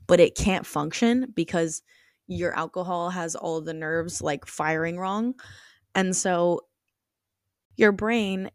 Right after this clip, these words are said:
is so overstimulated and it can't retain things or function the way it's supposed to. So you black out because it completely shuts that section of your brain off in order to save itself. How messy is that?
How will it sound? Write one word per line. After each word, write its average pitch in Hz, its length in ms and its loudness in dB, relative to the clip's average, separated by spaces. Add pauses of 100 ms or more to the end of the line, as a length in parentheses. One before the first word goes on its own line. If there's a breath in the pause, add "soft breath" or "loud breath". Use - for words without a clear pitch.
(100)
is 170 600 0 (120)
so 208 360 4
overstimulated 190 920 -4
and 160 100 -8
it - 100 -12
can't - 480 -8
retain 170 480 -2
things 190 300 -2
or 170 160 4
function 170 480 0
the 165 80 -2
way 170 100 2
it's 165 140 -2
supposed - 360 -2
to. 240 180 6 (580 loud breath)
So 190 300 2
you 185 200 0
black 180 540 0
out - 220 0
because 185 260 0
it 170 80 0
completely 180 880 -2
shuts 175 360 0
that - 180 -2
section 175 320 -4
of 160 100 -6
your 160 120 -4
brain 156 280 -4
off 165 400 -2
in 190 140 -4
order 226 260 -2
to 247 240 -4
save 185 480 0
itself. - 800 -4 (800)
How 254 400 0
messy 233 600 0
is 165 180 4
that? - 480 -2